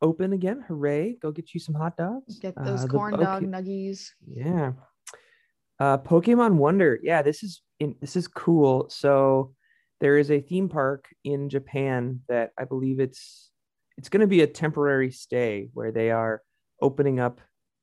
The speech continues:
Speaker 1: um, a Pokemon exhibition, I guess is the best way to say, where you go into this forest essentially, and they have hidden little Pokemon
Speaker 2: What?
Speaker 1: all over the forest, but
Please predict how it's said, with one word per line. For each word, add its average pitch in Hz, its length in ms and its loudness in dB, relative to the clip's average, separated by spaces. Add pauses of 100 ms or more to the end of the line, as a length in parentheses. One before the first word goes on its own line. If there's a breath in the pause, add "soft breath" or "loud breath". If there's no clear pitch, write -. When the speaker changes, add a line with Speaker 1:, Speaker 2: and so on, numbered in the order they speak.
(120)
Speaker 1:
um, 113 380 -4 (200)
a 127 80 -4
Pokemon 135 800 -2 (840 soft breath)
exhibition, 214 800 -6
I 208 80 -4
guess 220 260 -2
is 208 80 -8
the 202 100 -2
best 190 260 -8
way 202 120 -4
to 190 80 -8
say, 190 320 -6
where 143 440 -2 (440)
you 147 180 0
go 156 380 4
into 156 320 0
this 139 260 0 (240)
forest 147 600 -2
essentially, 131 720 -6
and 135 200 -4
they 131 120 -4
have 123 360 -4 (420)
hidden 170 600 0 (300)
little 156 420 0
Pokemon 180 640 -4
Speaker 2:
What? - 100 -12
Speaker 1:
all 151 240 0
over 180 220 -2
the 156 220 -8
forest, 135 520 0 (200)
but 135 260 0